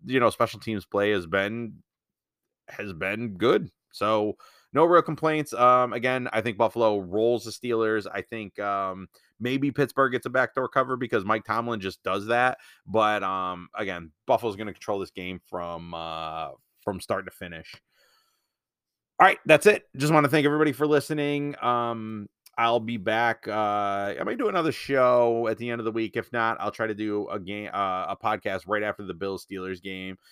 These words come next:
Just a quick wrap up. Um, been kind of a weird week this past week. Um, still recovering from my little, uh, undisclosed health issue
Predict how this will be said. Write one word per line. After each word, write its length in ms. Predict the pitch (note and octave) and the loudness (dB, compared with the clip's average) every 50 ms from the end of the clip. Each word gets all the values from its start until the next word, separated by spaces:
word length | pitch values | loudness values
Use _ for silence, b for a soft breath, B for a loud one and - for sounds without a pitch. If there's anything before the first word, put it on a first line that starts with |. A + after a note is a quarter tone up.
| b b _ | b b _
Just 160 | G#2+ G2+ - | -8 -8 -8
a 40 | - | -4
quick 180 | - A#2 G2+ - | -4 -4 -2 0
wrap 280 | - G2+ F#2+ F#2 - - | 0 0 0 0 0 0
up. 240 | G2 G2 F#2+ E2+ - - | 0 -2 -2 -4 -4 -4
Um, 300 | G2 G2 F#2+ F#2 F#2 F#2 | -2 0 0 0 -2 -2
been 160 | F#2+ A#2 A2+ G2+ | -2 -2 -2 0
kind 200 | - G#2+ A2 G#2+ | -2 0 0 0
of 80 | F#2+ | 0
a 60 | F#2+ F#2 | -2 -4
weird 380 | F2+ G2 G#2 G2+ G2 F#2 F2 | -4 -2 -2 -2 -2 -4 -4
week 320 | G2 G2+ G2 F#2+ - - _ _ _ _ _ _ - | -6 -6 -6 -8 -12 -18 _ _ _ _ _ _ -6
this 100 | A2 - | -6 -4
past 380 | - - A2 G#2 F#2+ - - | -2 0 0 0 0 -2 -4
week. 280 | G#2+ G#2 G2+ G2 - - | -2 -2 0 0 -2 -2
Um, 360 | F#2+ F#2 F2+ F2+ F#2 F2+ F#2+ | -2 -2 0 -2 -2 -4 -6
still 240 | F2+ - - A2+ A2 | -6 -2 0 0 0
recovering 440 | G2 G2+ - - G#2 G2 G#2 G2+ F#2+ | 0 0 0 0 0 0 -2 -4 -6
from 120 | - - | -8 -8
my 100 | G2 G2 | -6 -4
little, 340 | G2 G2 F#2+ F#2+ F#2 F#2 F#2 | -4 -2 -2 -2 -4 -4 -4
uh, 400 | F#2 F#2 F#2 F2+ F2 F2 F2 - - - | -4 -4 -4 -4 -4 -4 -6 -6 -4 -4
undisclosed 540 | A2 A2 G2+ - - - A#2 A2 G#2 F#2 - | -4 -4 -4 -6 -4 -2 0 0 0 -2 -4
health 260 | - A2+ A2+ - - | -4 -4 -2 -2 -2
issue 420 | A2 G#2 - - A2 G#2+ G#2+ G#2 | -4 -4 -4 -4 -4 -2 -2 -4